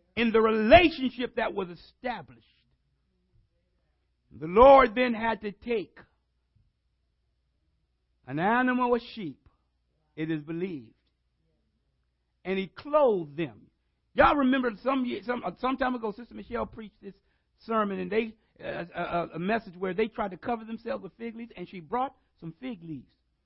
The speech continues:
Now, don't y'all come to church with no fig leaves. Please. Why? Because fig leaves got holes all through 'em.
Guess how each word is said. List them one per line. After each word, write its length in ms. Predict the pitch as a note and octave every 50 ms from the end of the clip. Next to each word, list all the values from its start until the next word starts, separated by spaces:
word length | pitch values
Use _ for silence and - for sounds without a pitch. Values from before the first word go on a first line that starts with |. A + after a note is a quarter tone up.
| _ _ _ _ _ -
Now, 120 | D#3+ E3+
don't 360 | E3+ D#3+ B3 C#4+ D#4 - -
y'all 140 | - G#3+ G#3+
come 240 | - - - G#3 G3+
to 80 | G3+
church 260 | - _ - - F3+ -
with 80 | F3+ F3
no 140 | F3 F3+ E3+ -
fig 180 | F#3 E3+ C#3 B2
leaves. 260 | B2+ C3 A#2 F2+ - _ _ _ _ _ _ _ _ _ _ - _ _ _ _ _ - _ _ _ _ _ _ _ _ - G#3+ _ _ _ _ _ _ _ _ _ -
Please. 440 | - D4+ E4+ F#4 F#4+ D#4+ A3 - - - - - - - - _ _ _ _ _ _ _ _ _ _ _ _ _ _ _ _ _ _ _ _ _
Why? 260 | - A3 D#4 D#4 B3+ A3
Because 340 | G3 B3 - C4+ B3+ A#3 - - _
fig 280 | - G4 G4+ G4 F4 D4
leaves 260 | D4 C#4+ C#4 C4+ A3
got 180 | G#3+ A#3+ A3 G#3
holes 480 | - B3+ D4+ E4+ E4 D#4+ C#4+ A3 F3+ E3+
all 240 | F#3+ A3+ C4+ D4
through 320 | C#4 - C#4 C4 A3+ F#3+ D3
'em. 120 | A#2+ B2+